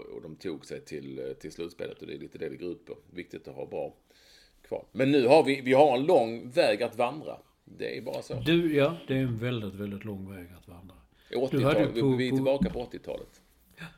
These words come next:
Speaker 2: du hade ju på X idag, det som du kallar Twitter, <clears throat> med, jag kan inte uttala hans namn, han som spelar i Danmark. Rooney
Speaker 1: Bardghji.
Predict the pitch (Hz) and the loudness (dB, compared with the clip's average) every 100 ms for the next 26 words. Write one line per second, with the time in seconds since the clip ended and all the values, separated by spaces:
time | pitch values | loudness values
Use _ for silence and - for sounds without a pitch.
0 | _ _ - 131 120 127 127 120 113 - | _ _ -8 -4 -2 0 0 0 -2 -6
1 | 127 170 127 - - 131 143 110 110 113 | -4 -4 -6 -10 -10 -4 -2 -2 -4 -6
2 | 131 107 107 113 101 104 - 120 - 120 | -6 -8 -8 -8 -8 -8 -10 -10 -10 -10
3 | 110 104 107 - - - _ _ 190 240 | -8 -10 -12 -18 -20 -20 _ _ 6 10
4 | 220 185 143 135 123 - - _ - - | 12 10 8 2 0 -4 -14 _ -20 -20
5 | - _ - 135 - 120 135 123 120 117 | -20 _ -4 -2 -2 -2 -2 -2 -2 -2
6 | 101 104 101 107 95 - - 98 90 101 | -2 -4 -6 -6 -8 -10 -12 -12 -12 -14
7 | - 101 101 92 101 98 104 - - - | -10 -8 -8 -10 -10 -12 -16 -20 -16 -16
8 | - - - 113 135 117 113 113 110 - | -16 -16 -8 -4 -2 -2 -2 -4 -8 -16
9 | _ _ _ _ 110 110 135 127 151 113 | _ _ _ _ -6 0 0 2 -2 -2
10 | 90 | -6